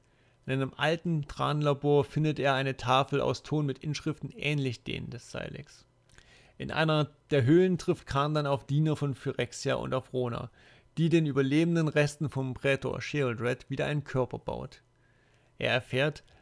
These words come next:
dass Dominaria wirklich schon von vielen phyrexianischen Sleeper Agents unterwandert ist.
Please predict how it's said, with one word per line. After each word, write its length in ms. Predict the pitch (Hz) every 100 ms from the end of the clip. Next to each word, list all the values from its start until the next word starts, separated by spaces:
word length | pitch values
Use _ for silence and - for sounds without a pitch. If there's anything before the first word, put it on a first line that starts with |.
| _
dass 160 | 139 -
Dominaria 680 | 151 147 143 143 151 147 139
wirklich 280 | 165 151
schon 140 | - 123
von 160 | 127
vielen 540 | - - 175 180 175 156
phyrexianischen 760 | 143 131 123 - 131 135 139
Sleeper 380 | 120 - 135 -
Agents 480 | - - - 123 -
unterwandert 640 | 131 123 113 117 117 -
ist. 240 | - 135